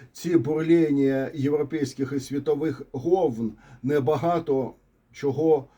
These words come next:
для нас означають на практиці. В теорії вони означають дуже багато, а на практиці означають дуже мало. Чому? Ми повернемося до,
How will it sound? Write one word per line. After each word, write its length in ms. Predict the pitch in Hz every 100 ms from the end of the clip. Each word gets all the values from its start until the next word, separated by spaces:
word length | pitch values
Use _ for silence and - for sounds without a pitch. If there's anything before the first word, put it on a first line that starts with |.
| _
для 160 | 110 127
нас 260 | 147 147 -
означають 720 | 139 120 143 - 160 147 139
на 140 | 139 151
практиці. 640 | 139 160 131 - 120 -
В 100 | 131
теорії 440 | - 160 185 180 160
вони 220 | 147 147
означають 480 | 139 151 170 156 123
дуже 280 | 151 139
багато, 580 | 139 151 147 139 117 87 - - 139 -
а 120 | 131
на 140 | 139 135
практиці 580 | 151 180 175 143 -
означають 880 | - 127 123 131 127 156 156 135 - _ _
дуже 420 | 113 156 160 151
мало. 520 | 156 156 135 92 73 - _ _ - -
Чому? 420 | - 165 185 175 135
Ми 220 | 147 180
повернемося 840 | 151 147 160 151 143 143 131 135
до, 440 | 120 139 139 120